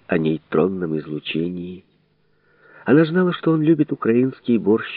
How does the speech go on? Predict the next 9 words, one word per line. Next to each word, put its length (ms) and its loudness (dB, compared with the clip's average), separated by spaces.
с 180 -20
фасолью, 680 0
знала, 360 0
как 240 -6
он 120 -2
тихонько 520 -2
стонет 420 0
во 140 0
сне, 400 0